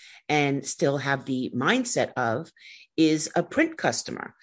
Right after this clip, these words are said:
And I was finding myself on the end of these conversations with printers and I'm like, "Oh my God, you just bought a new press and you're basically telling me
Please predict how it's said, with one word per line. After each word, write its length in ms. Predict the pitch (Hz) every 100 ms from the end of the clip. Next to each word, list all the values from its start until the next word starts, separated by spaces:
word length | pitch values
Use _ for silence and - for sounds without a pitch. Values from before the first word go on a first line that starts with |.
| - - - 170
And 320 | 175 170 160 160
I 200 | 175 196
was 200 | 208 -
finding 460 | 175 175 170 160
myself 640 | 156 151 - 143 139 143 -
on 340 | 135 139 135 120
the 360 | 139 139 131 117 -
end 360 | 151 185 202 -
of 140 | 147 120
these 220 | 139 135
conversations 960 | - 143 123 117 180 - - 78 - -
with 160 | 123 _
printers 640 | - 277 349 - - - - - - - - -
and 140 | 180 196
I'm 140 | 185
like, 200 | 180 165 -
"Oh 180 | 208 240
my 180 | 208 160
God, 360 | 226 208 143
you 80 | 135
just 280 | 190 196 -
bought 160 | 196
a 40 | 170
new 160 | 160
press 360 | 160 220 202 -
and 80 | 147
you're 100 | 139
basically 540 | 165 175 196 - 160
telling 380 | - 196 208 151
me 240 | 131 120